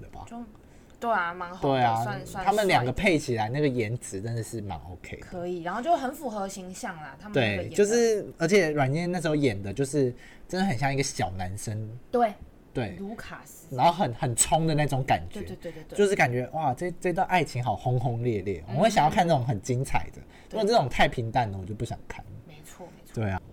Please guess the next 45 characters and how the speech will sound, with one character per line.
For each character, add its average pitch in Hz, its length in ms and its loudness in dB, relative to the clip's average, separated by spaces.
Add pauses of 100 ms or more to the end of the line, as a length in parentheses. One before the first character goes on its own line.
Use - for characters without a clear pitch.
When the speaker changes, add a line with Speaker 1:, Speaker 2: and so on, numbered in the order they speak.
(100)
Speaker 1:
我 123 120 -4
觉 135 140 2
得 147 60 6
这 175 140 4
就 156 120 2
是 151 140 0
台 98 300 -4
剧， 107 280 -8
到 139 220 0
台 117 200 -6
剧 127 200 -2
到 123 100 0
现 117 200 -4
在 113 140 -4
真 107 160 -10
的 104 120 -8
是 101 360 -8 (220)
Speaker 2:
也 214 80 -12
有 254 80 0
改 254 280 -8
变 208 180 -8
啊， - 100 -20
Speaker 1:
有 165 160 8
改， 170 220 4
Speaker 2:
我 - 20 2
觉 - 60 -6
得。 135 120 0
Speaker 1:
我 156 40 10
觉 185 120 10
得 233 60 12
有 196 140 10
改 165 200 6
变 156 220 4
啊， 127 80 0
像 196 200 2
是 190 140 0
现 175 240 4
在 170 140 6
近 160 260 0
期 123 240 0
出 143 300 -2
的 135 160 4
很 113 240 -2
多 120 420 0 (120)
Speaker 2:
都 320 140 -8